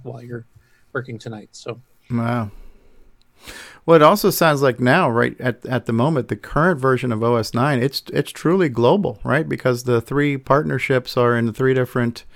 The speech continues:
Speaker 2: uh, what's the word? Are they continents? Or, what, you know, we have, you have North America, you've got Germany, which is in Europe, and then you've got, uh,
Speaker 1: Japan.
Speaker 2: Japan, which is in Asia. So is those, are those three actual different continents? I'm, I'm geographically illiterate, but I think that's the right word, right?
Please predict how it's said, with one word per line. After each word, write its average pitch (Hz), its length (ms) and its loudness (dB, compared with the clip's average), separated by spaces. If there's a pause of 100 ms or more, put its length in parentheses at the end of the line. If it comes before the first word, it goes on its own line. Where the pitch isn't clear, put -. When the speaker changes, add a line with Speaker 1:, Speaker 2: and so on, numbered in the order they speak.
(720)
Speaker 2:
uh, 113 260 -4
what's 120 200 -4
the 131 80 -4
word? 117 180 2
Are 104 40 -4
they 107 100 -2
continents? 110 720 -4
Or, 123 260 0
what, 127 200 -4
you 139 120 -2
know, 123 80 0
we 120 120 0
have, 120 180 -2
you 123 120 0
have 120 260 -2
North 131 260 2
America, 135 540 2
you've 117 180 0
got 117 240 0
Germany, 131 380 0
which 127 180 -2
is 117 100 -2
in 120 100 0
Europe, 127 320 2
and 120 80 -6
then 117 60 -2
you've 110 180 -4
got, 113 340 -2 (680)
uh, 110 340 0
Speaker 1:
Japan. 110 60 -4
Speaker 2:
Japan, 135 420 2
which 123 140 -2
is 113 80 -2
in 117 80 2
Asia. 131 240 0
So 120 180 4
is 123 80 0
those, 131 340 0
are 131 100 2
those 131 200 2
three 139 240 2
actual 131 280 0
different 131 360 -4
continents? 151 540 -4
I'm, 120 200 -6
I'm 120 280 -4
geographically 120 760 0
illiterate, 117 460 0
but 117 220 -4
I 127 40 -8
think 170 220 0
that's 127 180 0
the 117 80 -2
right 107 160 -2
word, 110 140 -2
right? 135 220 -2